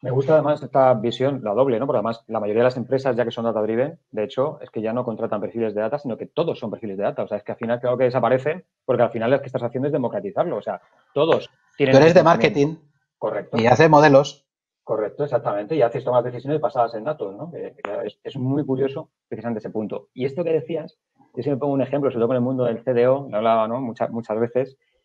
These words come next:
Speaker 1: que, que comentábamos que en los años sesenta, un poquito antes, años, bueno, no, el, a principios de, a principios de siglo, cuando las empresas pla-, empezaron a trabajar con el mundo eléctrico, existía el Chief Electrical Officer, ¿no? La persona encargada de poner electricidad entre los edificios,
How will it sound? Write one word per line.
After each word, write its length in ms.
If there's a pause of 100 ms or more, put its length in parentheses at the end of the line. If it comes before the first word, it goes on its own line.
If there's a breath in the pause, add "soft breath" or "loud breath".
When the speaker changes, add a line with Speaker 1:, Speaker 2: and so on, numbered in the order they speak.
(200)
Speaker 1:
que, 580
que 120
comentábamos 640
que 180
en 180
los 160
años 220
sesenta, 400
un 120
poquito 200
antes, 220
años, 300 (140)
bueno, 160
no, 180
el, 260
a 120
principios 440
de, 500
a 100
principios 280
de 60
siglo, 360 (440)
cuando 280
las 160
empresas 320
pla-, 240
empezaron 300
a 60
trabajar 260
con 100
el 60
mundo 240
eléctrico, 540 (260)
existía 500
el 220
Chief 260 (160)
Electrical 540
Officer, 400
¿no? 220
La 100
persona 260
encargada 460
de 320
poner 320
electricidad 560
entre 160
los 140
edificios, 520